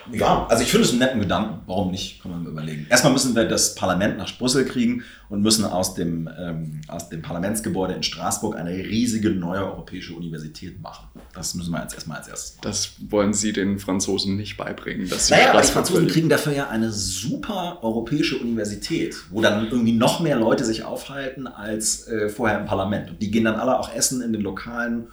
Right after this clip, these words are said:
Speaker 1: rund ums Parlament. Also es wird, es bleibt alles so, wie es ist, nur dass da eben eine Universität drin ist und das Parlament in Brüssel. So, und Straßburg müsste ein bisschen besser angebunden sein. Noch zusätzlich. Das wäre auch wichtig.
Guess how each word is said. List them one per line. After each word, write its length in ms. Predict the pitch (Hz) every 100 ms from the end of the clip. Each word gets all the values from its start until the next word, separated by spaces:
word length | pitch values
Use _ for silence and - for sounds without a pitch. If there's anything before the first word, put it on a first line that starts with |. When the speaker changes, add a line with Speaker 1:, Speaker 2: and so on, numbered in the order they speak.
| -
Speaker 1:
rund 220 | 92 117
ums 180 | 104 95
Parlament. 380 | 92 92 85 76
Also 100 | 82
es 140 | 85
wird, 160 | 113 - 110
es 80 | -
bleibt 240 | 131 123 -
alles 240 | 156 185
so, 100 | 165
wie 60 | 131
es 160 | 123
ist, 240 | 185 220 - - -
nur 120 | 139
dass 140 | 147
da 180 | 131 113
eben 140 | 139 127
eine 120 | 127
Universität 580 | 127 113 110 107 127 -
drin 80 | 120
ist 120 | 117
und 40 | 104
das 120 | 95
Parlament 300 | 107 101 98
in 160 | 98 92
Brüssel. 300 | 82 - - - -
So, 300 | 117 240 -
und 120 | 160
Straßburg 440 | - 131 151 151 135
müsste 220 | 147 127
ein 140 | 117
bisschen 280 | 120 - 147
besser 240 | - - -
angebunden 540 | 120 120 - - -
sein. 260 | - 65 64 - - _ _ -
Noch 400 | - - - -
zusätzlich. 540 | - - - - - -
Das 280 | 101 - - - -
wäre 240 | 98 95 92
auch 220 | 87 90
wichtig. 260 | 85 -